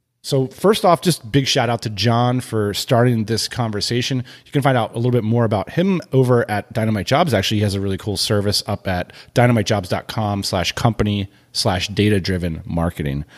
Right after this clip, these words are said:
We're gonna be talking a lot more about that services directory in the coming months here. Appreciate, uh, John for the prompt. And when I read that, I thought, "Ooh, there is something there."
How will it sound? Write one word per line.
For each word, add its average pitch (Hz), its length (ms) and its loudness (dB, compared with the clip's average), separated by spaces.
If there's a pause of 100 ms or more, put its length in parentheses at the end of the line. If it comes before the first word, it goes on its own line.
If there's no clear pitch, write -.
(140)
We're - 140 -12
gonna - 20 6
be 139 80 6
talking 117 320 2
a 90 80 -6
lot 92 180 -4
more 98 140 -4
about 85 200 -4
that 87 140 -6
services 87 460 -6
directory 92 460 -2
in 85 80 0
the 78 80 -4
coming 90 300 -4
months 123 280 0
here. 160 260 0 (840)
Appreciate, 226 800 0
uh, 107 140 0
John 104 580 -2
for 107 100 -10
the - 80 -10
prompt. 156 640 -6 (560)
And 151 140 0
when 180 100 4
I 180 80 4
read 185 440 0
that, 95 200 0
I 101 120 -10
thought, 95 360 -12 (140)
"Ooh, 147 280 -4
there 147 200 -4
is 190 180 -2
something 87 460 -8
there." 69 400 -14